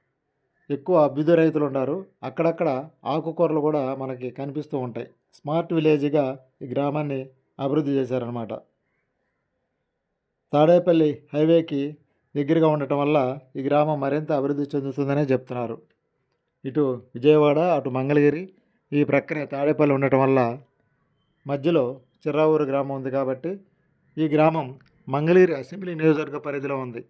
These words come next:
మంగళగిరికి ఎమ్మెల్యేగా, మంత్రిగా, రాష్ట్ర మంత్రిగా నారా లోకేష్ గారు పనిచేస్తున్నారు. ఈ విధంగా మంత్రి గారు చిర్రావూరు గ్రామాన్ని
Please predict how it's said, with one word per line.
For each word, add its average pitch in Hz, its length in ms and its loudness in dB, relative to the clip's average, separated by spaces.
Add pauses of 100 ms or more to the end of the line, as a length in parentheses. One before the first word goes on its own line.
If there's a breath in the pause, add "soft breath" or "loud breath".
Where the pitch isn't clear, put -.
(680)
మంగళగిరికి 165 540 4
ఎమ్మెల్యేగా, 147 580 -6 (540)
మంత్రిగా, 139 600 -4 (680)
రాష్ట్ర 151 340 -6
మంత్రిగా 135 440 -4 (340)
నారా 151 280 4
లోకేష్ 139 360 -4
గారు 139 140 4
పనిచేస్తున్నారు. 127 680 -6 (580 soft breath)
ఈ 139 40 6
విధంగా 151 500 2 (340 soft breath)
మంత్రి 143 300 0
గారు 156 260 2 (880)
చిర్రావూరు 160 380 2
గ్రామాన్ని 147 560 -2